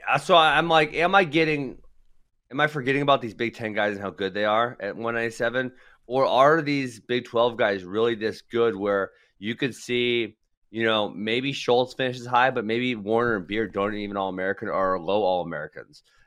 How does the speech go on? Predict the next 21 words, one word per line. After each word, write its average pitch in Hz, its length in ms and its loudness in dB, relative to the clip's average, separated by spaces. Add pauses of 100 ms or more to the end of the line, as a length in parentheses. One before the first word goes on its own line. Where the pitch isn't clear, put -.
(120)
That's 110 180 -2
kinda 127 220 0
what 107 180 2
I'm 92 280 0
feeling 139 220 0
like, 135 280 2
but 113 120 2
I 101 100 0
feel 127 180 0
like, 120 260 2 (600)
then 120 100 -4
part 185 200 8
of - 20 6
me 147 80 2
feels 135 180 4
like 120 120 6
I 110 80 4
could 110 120 -4
be 101 60 -4
way 95 200 0
off. 73 300 -4